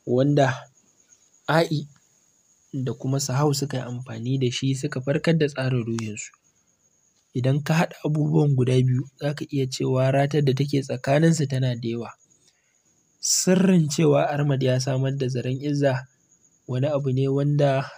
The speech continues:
Yarima Abale da shi da ɗan uwansa Yarima Ikenga ba za su taɓa haƙuri da shi ba. Kai ba ma su kaɗai ba, abu ne wanda hatta manya-manyan ƙabilu ba za su yarda da shi ba. Kai,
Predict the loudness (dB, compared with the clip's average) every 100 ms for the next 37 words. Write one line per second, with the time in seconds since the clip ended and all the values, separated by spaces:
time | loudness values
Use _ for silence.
0 | -12 -4 0 2 2 0 2 4 4 2
1 | -2 -2 -2 -2 -2 0 0 0 -2 -2
2 | -4 -6 -6 -4 -2 -2 -2 -2 -2 -6
3 | -4 -4 -2 0 0 -2 -2 0 0 -4
4 | _ _ _ _ _ _ _ _ -20 -20
5 | -10 0 4 6 4 4 4 4 4 4
6 | 0 -4 0 2 2 2 0 -2 -4 -2
7 | 0 2 4 4 4 2 2 0 -2 -4
8 | -2 -2 0 2 2 2 0 -2 -4 -4
9 | -8 -8 2 4 4 0 -16 _ _ _
10 | _ _ _ -2 -2